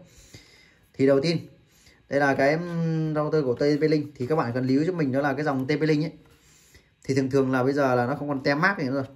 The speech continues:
Thì các bạn sẽ để ý cho mình đó là cái, um, cái phần thông số, cái mặt duy nguyên cái mặt này, các bạn phải giữ nguyên cho mình nhé. Không được lau chùi làm mất hết cái mặt này đâu. Các bạn lưu ý cho mình đó là giữ cái chỗ này này,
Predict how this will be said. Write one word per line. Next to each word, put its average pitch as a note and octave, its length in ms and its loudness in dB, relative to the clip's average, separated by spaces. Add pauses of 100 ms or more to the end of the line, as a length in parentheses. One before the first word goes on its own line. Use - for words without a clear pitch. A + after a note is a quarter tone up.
(460)
Thì C3 120 -2
các E3 120 -2
bạn C#3 180 -2
sẽ B2+ 100 -4
để B2 80 0
ý C#3 160 -2
cho F3+ 80 0
mình D#3 180 0
đó C#3 100 0
là C#3+ 140 0
cái, C#3 220 -2
um, D#3+ 600 -4
cái E3+ 100 -6
phần D3 200 -2
thông C#3 160 -4
số, F#3 220 2
cái E3+ 100 -8
mặt D3 160 -2
duy B2+ 140 -2
nguyên C#3+ 180 -2
cái D#3+ 80 -4
mặt C3+ 120 -2
này, A#2 120 -6 (320)
các C#3+ 60 -6
bạn A#2 160 -6
phải A#2+ 80 -6
giữ A#2+ 200 -2
nguyên D#3 200 0
cho D#3 60 -2
mình D3 180 0
nhé. D3+ 120 -4 (460)
Không D3+ 140 -4
được C#3+ 140 -4
lau D3 280 2
chùi C#3 140 4
làm B2+ 160 2
mất E3+ 120 0
hết G3+ 120 0
cái F#3 100 -6
mặt C#3 120 -4
này A#2 100 -6
đâu. C3 100 -6 (1000)
Các D#3+ 60 2
bạn C3 160 2
lưu C#3+ 140 4
ý D#3 100 2
cho F#3 60 0
mình E3 200 0
đó C#3+ 80 0
là C#3 160 2
giữ A2+ 180 -2
cái D#3+ 180 -2
chỗ C#3 80 -2
này C3 120 -2
này, A#2 100 -8